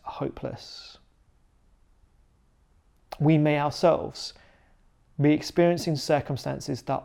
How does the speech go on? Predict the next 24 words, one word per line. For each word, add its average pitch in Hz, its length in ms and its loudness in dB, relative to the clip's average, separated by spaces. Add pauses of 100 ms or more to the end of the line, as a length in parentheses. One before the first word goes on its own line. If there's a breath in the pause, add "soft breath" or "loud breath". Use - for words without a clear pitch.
overwhelm 151 560 0
us, - 380 -14 (280 soft breath)
that - 200 -6
cause 151 360 -4
us 139 180 -6
to 135 100 -8
question 127 840 -10 (300 soft breath)
where 139 240 0
you 135 280 -2
may 131 240 -2
be. 123 460 -8 (2750)
We 156 180 4
feel 160 380 6
that 143 160 0
we 143 120 4
are 143 40 4
being 156 220 6
treated 160 420 2
unfairly 147 680 4 (1400 soft breath)
and 139 80 -4
that 147 60 -6
there's 147 160 -2
a 143 60 -2
sense - 500 -4